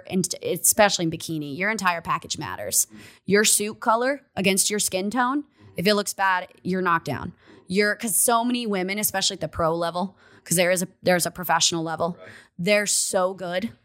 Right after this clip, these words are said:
Speaker 1: that these minute things are, are what keeps them from first place or not.
Speaker 2: But what if you had a computer or a machine
Speaker 1: Mm-hmm.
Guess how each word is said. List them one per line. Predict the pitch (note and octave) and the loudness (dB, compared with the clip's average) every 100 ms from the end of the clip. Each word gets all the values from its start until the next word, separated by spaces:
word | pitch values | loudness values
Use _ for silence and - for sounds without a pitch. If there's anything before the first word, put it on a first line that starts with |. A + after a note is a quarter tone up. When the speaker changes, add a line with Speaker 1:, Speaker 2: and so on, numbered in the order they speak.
| _ - _ - | _ -20 _ 2
Speaker 1:
that | G3 F3+ | 2 4
these | G#3 F3+ | 0 0
minute | G3 F#3+ G3 F#3+ F#3 - | 4 4 4 0 -6 -6
things | - E3+ F#3 G#3 - - | -4 -2 0 2 2 2
are, | F3+ E3 D#3+ - | 2 2 -2 -2
are | F#3+ | -2
what | F#3 F3+ | 0 -2
keeps | - F3 - | -2 -2 -2
them | E3 E3 | -4 -6
from | E3 E3 - | -6 -8 -4
first | - F3 - | 0 2 2
place | - E3 - | 0 -2 -2
or | - | -2
not. | - - - - - | -2 -2 -6 -20 0
Speaker 2:
But | A#2+ | 2
what | D3 | 4
if | A3 | 2
you | A#3+ | 0
had | F3 | -2
a | |
computer | - A2 - A2+ G2 | -2 -4 -4 -2 0
or | F2 G2 G#2+ | 0 0 0
a | |
machine | D#3 - - E2 F2+ - _ | 2 0 0 0 -2 -4 _
Speaker 1:
Mm-hmm. | G#3+ G#3 G#3 | -12 -12 -14